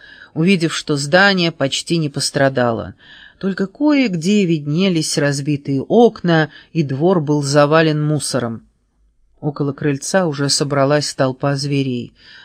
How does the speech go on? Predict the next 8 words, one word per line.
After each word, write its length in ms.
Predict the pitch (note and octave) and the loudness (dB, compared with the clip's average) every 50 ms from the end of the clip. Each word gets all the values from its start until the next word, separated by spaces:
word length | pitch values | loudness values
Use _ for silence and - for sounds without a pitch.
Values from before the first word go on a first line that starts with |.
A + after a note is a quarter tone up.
| - - | -10 -6
Они 240 | F#3 G#3+ A3 G3+ | -4 -2 -4 -2
переглядывались 1080 | G#3+ E3+ D3 C#3 C#3 C#3 C3+ D#3 F#3 G3+ G3+ F#3+ F3 D#3+ D#3 D3 D3 C#3 C#3 C3+ - - | -2 -2 -2 -2 -2 -2 0 0 2 2 2 0 0 0 -2 -2 -2 -2 -4 -4 -4 -4
и 40 | - | -4
шептались, 880 | - - C3+ B2+ - - - F#3 G#3+ A3+ A3+ G#3+ G#3 F3+ - - - - - - _ _ - | -4 -4 -6 -6 -8 -4 0 2 2 2 2 2 0 -2 -4 -6 -10 -14 -18 -20 _ _ -6
не 220 | A#3+ C4+ C#4+ C4+ | -2 0 0 0
рискуя 540 | G#3+ F#3 - - - - - G3 F#3 D3+ C#3+ | 0 -2 -4 -6 -6 -4 -2 0 0 0 -2
заходить 580 | C3 - C3+ - - D3 C#3 C#3 D3+ D#3 - - | -2 -4 -6 -4 -4 -4 -2 -2 -4 -4 -4 -4
внутрь. 440 | C#3+ C#3+ C#3 B2+ A#2+ - - D#2+ | -4 -4 -4 -4 -4 -6 -10 -14